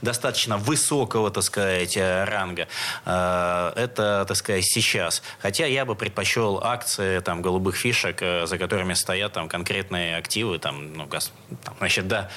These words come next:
газ, э, никель, палладий, что-то такое, что, э, имеет базу, так сказать, и так далее. Ну, а что касается цифровых активов, то мое восприятие, что надо дождаться четкого, понятного государственного регулирования, да, э, цифрового рубля,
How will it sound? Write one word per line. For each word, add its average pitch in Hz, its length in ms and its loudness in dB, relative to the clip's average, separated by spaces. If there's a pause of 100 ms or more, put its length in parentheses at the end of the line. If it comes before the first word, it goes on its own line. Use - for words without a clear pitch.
(100)
газ, 127 400 0
э, 92 460 2 (140)
никель, 101 600 2
палладий, 92 760 0
что-то 87 260 -2
такое, 110 340 0
что, 98 300 0 (260)
э, 92 180 2 (140)
имеет 98 280 -2
базу, 107 360 0
так 90 140 -6
сказать, - 240 -6
и - 20 -4
так 98 240 0
далее. 82 220 0 (300)
Ну, 110 240 2
а 110 220 2
что - 180 0
касается 117 520 2
цифровых 127 560 0
активов, 98 400 0
то 95 240 2
мое 113 500 2
восприятие, 113 500 0
что - 140 0
надо 110 220 2
дождаться 110 560 0 (240)
четкого, 123 380 0
понятного 107 500 0
государственного 98 680 0
регулирования, 113 840 2
да, 90 760 2
э, 85 60 -4
цифрового 110 520 2
рубля, 143 440 2